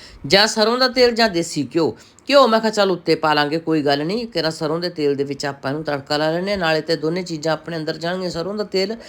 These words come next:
ਤੇ ਦੇਸੀ ਘਿਓ, ਹਨਾ। ਆਪਾਂ ਇਹਨੂੰ ਤੇਲ ਨੂੰ ਰੱਖਤਾ ਉੱਪਰ ਤੜਕਣਾ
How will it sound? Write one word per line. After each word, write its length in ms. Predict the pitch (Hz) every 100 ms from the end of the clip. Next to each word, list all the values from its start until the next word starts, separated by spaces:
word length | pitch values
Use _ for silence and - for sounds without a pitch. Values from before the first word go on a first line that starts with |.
| - - -
ਤੇ 80 | 185
ਦੇਸੀ 400 | 170 165 151 123
ਘਿਓ, 180 | 156 160
ਹਨਾ। 260 | 147 175 208 - - -
ਆਪਾਂ 300 | - 180 202
ਇਹਨੂੰ 180 | 202 220
ਤੇਲ 260 | 214 185 175
ਨੂੰ 160 | 180
ਰੱਖਤਾ 300 | 170 160 -
ਉੱਪਰ 300 | 160 147 -
ਤੜਕਣਾ 500 | - 147 127 147 160